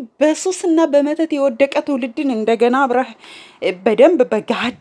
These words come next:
እንደዚህ እያስተማርክ ነው። አንድ ሰው በመተት ምን ማድረግ እንደሚችል፣ አንድ ሰው በሰይጣናዊ ስራ ምን ማድረግ እንደሚችል፣ የሆነን ሰው ከትዳሩ ላይ አፋቶ የራሱ ማድረግ ይችላል። በመተት ነው እንዴ? ከዚያ ደግሞ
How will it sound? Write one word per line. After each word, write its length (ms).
እንደዚህ 380
እያስተማርክ 580
ነው። 140
አንድ 240
ሰው 180
በመተት 500
ምን 220
ማድረግ 380
እንደሚችል፣ 520
አንድ 160
ሰው 140
በሰይጣናዊ 640
ስራ 220
ምን 260
ማድረግ 420
እንደሚችል፣ 540
የሆነን 440
ሰው 200
ከትዳሩ 540
ላይ 160
አፋቶ 420
የራሱ 400
ማድረግ 380
ይችላል። 380
በመተት 520
ነው 180
እንዴ? 160
ከዚያ 280
ደግሞ 200